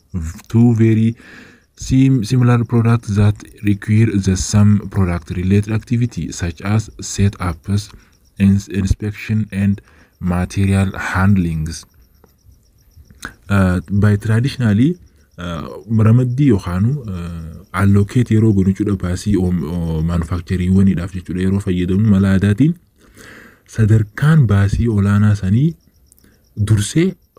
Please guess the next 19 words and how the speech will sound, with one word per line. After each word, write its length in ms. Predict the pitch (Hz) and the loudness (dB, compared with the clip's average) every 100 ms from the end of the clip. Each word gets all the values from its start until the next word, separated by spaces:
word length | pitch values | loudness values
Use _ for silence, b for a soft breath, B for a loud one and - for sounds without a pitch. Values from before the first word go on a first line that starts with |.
| - | -2
murtaa'uu 440 | 113 107 113 127 | 0 0 0 -2
qaba 220 | 110 85 85 | -2 -6 -8
jechuudha. 180 | - - | -14 -8
Predetermine 880 | 127 151 151 107 - 98 113 113 80 - _ - | 0 0 0 -4 -6 -2 0 0 -2 -10 _ -6
ta'uu 180 | 101 | -4
qaba 200 | 95 80 | -4 -8
jechuudha. 240 | 82 - 85 | -10 -10 -6
Baasiin 360 | 85 87 110 | -6 -2 -2
san 280 | 104 147 165 B B B B - | -2 -2 -2 B B B B -2
predetermine 800 | 131 151 117 104 98 107 110 101 | 2 4 2 0 -2 0 0 0
ta'uu 180 | 95 | -4
qaba 140 | 82 82 | -6 -10
jechuudha. 220 | - - b b | -12 -18 b b
Dhaabbilee 520 | 90 90 95 98 107 107 | -8 -6 -2 2 4 2
hedduun 320 | 98 107 113 | 0 0 0
jechuudha 320 | 104 104 131 | 0 0 2
hojii, 480 | 123 101 95 120 147 - B B B - | 2 2 0 -2 -2 -8 B B B -10
eh, 180 | 92 85 92 | -6 -4 0
kanarratti 560 | 101 107 120 - 170 | 2 2 0 -2 -4